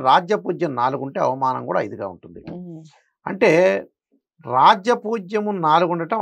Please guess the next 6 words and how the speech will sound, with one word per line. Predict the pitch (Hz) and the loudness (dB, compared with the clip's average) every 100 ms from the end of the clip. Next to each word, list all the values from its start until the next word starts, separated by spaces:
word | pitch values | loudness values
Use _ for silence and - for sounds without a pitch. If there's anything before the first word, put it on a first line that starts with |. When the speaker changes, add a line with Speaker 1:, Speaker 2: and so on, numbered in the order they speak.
| 147 | 2
Speaker 1:
అవమానం | 160 160 156 151 | 2 0 -2 -2
అనేది | 170 208 | -4 -4
ఐదు | 120 123 | -4 -6
ఉంటుంది. | 113 85 101 | -10 -12 -10
అయితే | 202 214 202 160 175 - - _ - | -10 -6 -2 -2 -2 -12 -20 _ -2
ఇక్కడ | 208 | 2